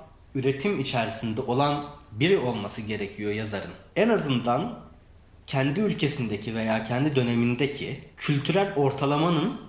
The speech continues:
ötesine geçebilme güç ve gizil gücünü içinde barındırabilmeli. İyi bir yazar olacaksa bu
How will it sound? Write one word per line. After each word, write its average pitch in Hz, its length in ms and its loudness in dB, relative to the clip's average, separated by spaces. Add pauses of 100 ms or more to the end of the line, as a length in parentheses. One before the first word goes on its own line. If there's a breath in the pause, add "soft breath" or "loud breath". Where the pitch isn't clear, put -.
ötesine 151 440 2
geçebilme 156 960 0
güç 165 340 0
ve 165 40 2
gizil 143 400 2
gücünü 107 320 0 (220)
içinde 143 440 2
barındırabilmeli. 151 840 2 (200)
İyi 156 260 4
bir 127 80 2
yazar 123 300 2
olacaksa 113 640 0
bu 92 100 -6